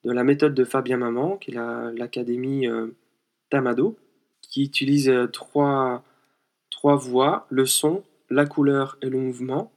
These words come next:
Le son, c'est les diapasons thérapeutiques avec sa technique et qu'il a associée à la médecine traditionnelle chinoise et japonaise.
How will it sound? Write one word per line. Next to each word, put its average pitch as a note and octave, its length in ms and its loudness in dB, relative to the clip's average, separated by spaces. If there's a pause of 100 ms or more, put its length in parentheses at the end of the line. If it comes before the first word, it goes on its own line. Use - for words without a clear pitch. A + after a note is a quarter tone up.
(1500)
Le C#3+ 180 4
son, D#3+ 260 2
c'est D3+ 140 -2
les B2 120 2
diapasons C#3+ 440 2
thérapeutiques C3+ 580 -8
avec B2 220 -4
sa E3+ 140 0
technique D3 680 -2
et B2+ 320 0
qu'il B2+ 220 -4
a B2+ 80 0
associée C#3 560 0
à B2+ 40 0
la A#2 440 0
médecine C3+ 320 -2
traditionnelle B2 480 -2
chinoise C3 420 0
et B2 60 0
japonaise. A#2+ 580 -4